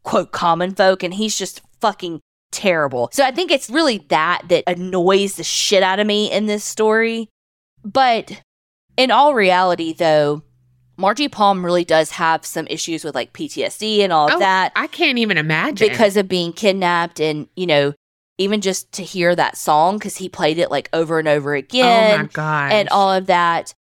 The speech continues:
Speaker 1: But Stephen Moran was eventually executed on March thirteenth of nineteen eighty-five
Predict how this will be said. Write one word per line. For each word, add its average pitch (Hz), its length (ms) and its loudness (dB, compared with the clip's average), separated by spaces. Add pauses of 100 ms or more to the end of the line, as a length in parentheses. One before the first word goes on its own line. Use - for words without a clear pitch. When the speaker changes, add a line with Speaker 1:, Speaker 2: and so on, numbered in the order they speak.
(200)
Speaker 1:
But - 140 0
Stephen 247 400 0
Moran 196 520 2
was 180 580 0 (100)
eventually 185 960 -2
executed 175 840 -2
on 160 160 -4
March 185 260 0
thirteenth 190 600 -6
of 160 160 2
nineteen 165 380 -6
eighty-five 214 760 0